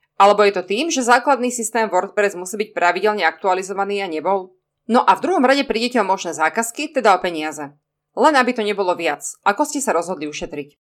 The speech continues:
Žiaľ, aj toto sú naše reálne skúsenosti z praxe. Boli ste úspešní? Ste s novou webovou stránkou spokojní?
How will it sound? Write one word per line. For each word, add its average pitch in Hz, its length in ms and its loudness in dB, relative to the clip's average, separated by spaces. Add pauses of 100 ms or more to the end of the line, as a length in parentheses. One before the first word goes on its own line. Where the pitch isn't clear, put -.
(260)
Žiaľ, 240 400 4
aj 208 80 4
toto 208 160 -2
sú 196 160 -8
naše 185 240 -4
reálne 269 320 2
skúsenosti 175 560 -10
z - 80 -16
praxe. 147 480 -8 (1400)
Boli 190 240 0
ste 214 160 0
úspešní? 320 560 -2 (320)
Ste - 240 0
s 359 160 0
novou 247 400 4
webovou 202 400 2
stránkou 202 480 -2
spokojní? 208 720 -2